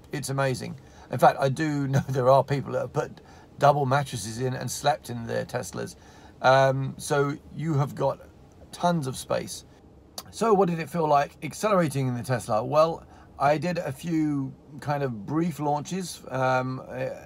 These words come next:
within the legal speed limit. And yes, it was incredible. I mean, you can feel it in your throat.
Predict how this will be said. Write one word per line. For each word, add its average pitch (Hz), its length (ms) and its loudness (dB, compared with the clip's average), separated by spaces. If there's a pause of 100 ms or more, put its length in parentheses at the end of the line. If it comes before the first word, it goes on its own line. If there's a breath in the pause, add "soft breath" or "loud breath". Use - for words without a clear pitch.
within 143 480 -4
the 135 220 -2
legal 135 280 -2
speed 147 300 -6
limit. 165 280 -4 (460 loud breath)
And 156 420 0 (180)
yes, 143 340 -4 (140)
it 160 200 -4
was 151 360 -4
incredible. 135 800 0
I 139 140 0
mean, 139 340 -2 (340)
you 160 240 4
can 143 160 -2
feel 160 440 4 (220)
it 156 140 -6
in 165 140 -2
your 160 80 -4
throat. 147 420 2